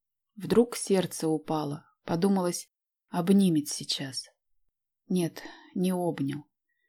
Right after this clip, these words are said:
Лишь чуть коснулся губами её волос на затылке, вдохнул в себя запах. Так и стояли молча минут пять. Всё понимали, всё друг о друге слышали. Да,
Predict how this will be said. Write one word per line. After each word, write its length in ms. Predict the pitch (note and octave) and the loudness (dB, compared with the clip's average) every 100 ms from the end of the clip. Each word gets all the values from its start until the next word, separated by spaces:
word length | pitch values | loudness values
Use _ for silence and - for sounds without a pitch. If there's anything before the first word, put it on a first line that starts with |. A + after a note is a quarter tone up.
| _ | _
Лишь 180 | A#3 A3 | 4 4
чуть 240 | - A#3 | 2 -2
коснулся 600 | - A3 - A#3+ A#3+ - | 2 0 6 8 8 2
губами 540 | D#3+ F#3+ F3 G3 G3+ F#3 | -4 -4 2 2 4 2
её 320 | F3 E3+ E3+ | 0 0 0
волос 380 | D#3+ D#3+ E3+ - | 0 0 -2 -2
на 140 | E3 | -4
затылке, 640 | E3 D#3+ - G#3 A3 - F3+ | -2 -4 0 2 2 0 -6
вдохнул 540 | D#3+ E3 - A3 A#3 | -4 -6 0 2 2
в 100 | - | 0
себя 360 | - D#3+ F3 F3 | -6 -4 -4 -4
запах. 640 | - E3 - D3 - - _ _ _ _ _ _ | -4 -4 -4 -10 -14 -20 _ _ _ _ _ _
Так 200 | - A#3+ | 0 4
и 40 | A#3+ | 4
стояли 560 | - A3 G#3+ G#3+ G3+ | 4 4 6 6 4
молча 520 | F#3 F#3 A3 G#3 - F#3 | 0 0 0 0 -2 -2
минут 440 | F3 E3+ F3+ - | -2 -2 -4 -10
пять. 520 | - D#3+ C#3+ C#3+ - - _ _ _ _ | -6 -6 -6 -10 -20 -20 _ _ _ _
Всё 220 | - - | -6 -2
понимали, 720 | A#3+ F#3 E3 D#3+ F3 G3 E3+ | 0 0 0 0 -2 -4 -6
всё 260 | D#3+ - G#3 | -8 -2 -2
друг 300 | F#3 F3+ - | 0 -4 -2
о 80 | D#3 | -2
друге 420 | D3+ D#3+ D3+ D3+ - _ | -2 -2 -4 -8 -14 _
слышали. 760 | - - D3+ C#3 - C#3+ B2 _ _ _ - - - - _ _ _ _ _ | -12 -4 -2 -2 -4 -6 -12 _ _ _ -20 -20 -20 -20 _ _ _ _ _
Да, 340 | F3+ E3 D3+ | 2 2 2